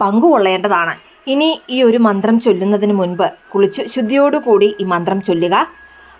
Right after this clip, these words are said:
അതുപോലെ തന്നെ നോൺ വെജ് കഴിച്ചതിന് ശേഷം ഒരു കാരണവശാലും മന്ത്രജപം ചെയ്യുവാൻ പാടില്ല. ഇനി അറിയാതെയെങ്കിലും നോൺ വെജ് കഴിച്ചു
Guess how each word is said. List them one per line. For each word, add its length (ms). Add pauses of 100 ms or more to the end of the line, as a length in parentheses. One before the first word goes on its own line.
അതുപോലെ 380
തന്നെ 240 (460)
നോൺ 160 (100)
വെജ് 280
കഴിച്ചതിന് 460 (100)
ശേഷം 300 (120)
ഒരു 180
കാരണവശാലും 760 (140)
മന്ത്രജപം 580
ചെയ്യുവാൻ 440
പാടില്ല. 360 (460)
ഇനി 120 (100)
അറിയാതെയെങ്കിലും 720 (100)
നോൺ 240
വെജ് 240
കഴിച്ചു 300